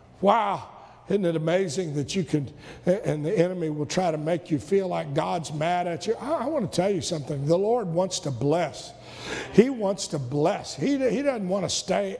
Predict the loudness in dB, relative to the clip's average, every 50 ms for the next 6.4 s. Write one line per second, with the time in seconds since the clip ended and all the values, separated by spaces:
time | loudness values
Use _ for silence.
0 | -6 -2 0 0 0 -2 -2 -4 -2 0 0 0 2 2 0 0 0 -2 -2 -2
1 | 0 0 0 -2 -2 0 0 0 0 0 0 0 0 2 0 0 -2 -4 -8 -6
2 | -4 -4 -2 0 2 2 2 2 0 -4 -8 -12 -12 -10 -10 -12 -10 -4 2 2
3 | 4 4 2 0 0 0 0 -2 0 0 -2 2 4 4 4 2 2 -2 -2 0
4 | 0 0 -2 -2 0 0 0 0 0 0 0 0 0 0 2 0 0 0 0 0
5 | -2 -2 -2 -4 -2 0 0 0 0 -2 -4 -8 -8 -6 -4 -2 -2 -2 -2 -2
6 | -4 -4 -4 -4 -4 -6 -8 -12